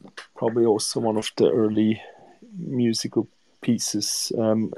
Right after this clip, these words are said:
that's also a piece that you can probably download,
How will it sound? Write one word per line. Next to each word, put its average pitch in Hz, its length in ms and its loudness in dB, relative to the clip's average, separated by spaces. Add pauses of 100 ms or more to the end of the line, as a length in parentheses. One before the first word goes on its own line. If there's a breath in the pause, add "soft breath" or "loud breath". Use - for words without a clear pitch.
that's 120 220 6
also 170 300 6
a 120 40 6
piece - 380 -4
that 113 180 4
you 104 100 -4
can 110 300 -8 (580 soft breath)
probably 113 400 0
download, 104 640 6